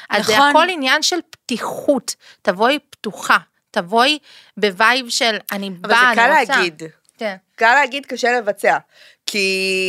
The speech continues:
Speaker 3: כי גם אני לא באתי ממקום של, "אוקיי, כל הנשים כאלה, וזה לא בא לי בטוב וזה", אבל עדיין היה משהו חסום שהיה קשה לאנשים באמת לראות מי אני ומה אני. תמיד אוטומטית, זה היה משהו שהוא דווקא לא חיובי.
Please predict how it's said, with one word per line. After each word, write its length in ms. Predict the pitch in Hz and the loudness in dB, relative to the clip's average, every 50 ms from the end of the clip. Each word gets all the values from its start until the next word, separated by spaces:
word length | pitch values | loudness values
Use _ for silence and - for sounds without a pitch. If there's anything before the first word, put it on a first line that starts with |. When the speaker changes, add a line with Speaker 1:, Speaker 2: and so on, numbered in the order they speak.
| 185 185 175 | -4 -6 -8
Speaker 3:
כי 120 | - 208 190 | -10 -6 0
גם 220 | 196 214 240 262 | 0 2 2 2
אני 240 | 262 247 262 285 320 | 2 0 0 0 2
לא 120 | 339 294 302 | 2 2 4
באתי 420 | 233 262 254 269 - 285 247 226 | 4 2 2 2 0 -4 -4 -2
ממקום 320 | 226 226 - - 262 254 | -4 -4 0 2 2 2
של, 160 | 254 - 262 240 | 2 2 4 4
"אוקיי, 280 | 233 254 - 254 233 240 | 4 4 4 2 0 2
כל 160 | - 269 247 | 2 2 2
הנשים 420 | 254 254 247 247 - 269 254 247 240 | 2 2 0 0 0 0 0 -2 -2
כאלה, 360 | - 269 247 240 247 247 247 226 | 2 4 4 4 4 4 2 2
וזה 200 | 240 233 214 220 | 0 0 0 2
לא 100 | 226 233 | 2 2
בא 120 | 220 233 233 | 2 2 2
לי 100 | 240 233 | 2 0
בטוב 280 | 220 208 - 240 226 | -2 0 -2 -2 -2
וזה", 160 | 233 220 254 240 | 0 2 0 0
אבל 180 | 214 214 190 | 2 0 -2
עדיין 380 | 196 185 185 233 247 285 302 269 | -2 0 2 2 2 2 0 0
היה 140 | 233 240 240 | 0 0 2
משהו 260 | 233 240 - - 262 | 0 -2 -4 -4 -8
חסום 400 | - 214 208 - 269 277 277 285 | -8 -8 -8 -6 -6 -4 -4 -4
שהיה 320 | - - 202 185 196 220 | -4 -2 2 2 2 2
קשה 340 | - - 214 - - 247 247 | 0 -4 -8 -4 -2 0 0
לאנשים 420 | 254 247 214 208 - - 254 240 | 0 0 -2 -2 -4 -4 -4 -2
באמת 340 | 208 190 180 196 226 226 - | 0 0 0 0 -2 -2 -2
לראות 320 | 202 196 220 214 _ - 208 | -4 -4 -4 -6 _ -10 -10
מי 160 | 208 214 220 | -6 -6 -4
אני 120 | 220 214 180 | -4 -4 -4
ומה 220 | 190 190 202 214 | -4 0 0 0
אני. 160 | 214 180 147 - _ _ _ - - _ _ _ _ | 0 0 -6 -16 _ _ _ -20 -20 _ _ _ _
תמיד 340 | - 269 285 294 320 311 - | 0 2 2 2 0 -2 0
אוטומטית, 840 | - - 233 - 233 220 226 233 254 277 - 339 339 392 392 - - - | 0 -2 -2 -2 -2 0 4 4 4 4 2 -2 -2 -2 -4 -6 -8 -10
זה 140 | 214 214 220 | -2 2 4
היה 240 | 214 220 240 240 240 | 4 6 6 4 2
משהו 300 | 226 220 220 240 - 311 | 2 0 -2 -2 -2 -4
שהוא 260 | 277 - 269 233 214 208 | -4 -4 -4 -4 -4 -4
דווקא 300 | 180 208 202 - - 226 | -4 -4 -4 0 0 2
לא 120 | 226 240 | 2 2
חיובי. 380 | 240 - 277 214 190 170 185 | 0 -2 -8 -8 -6 -8 -10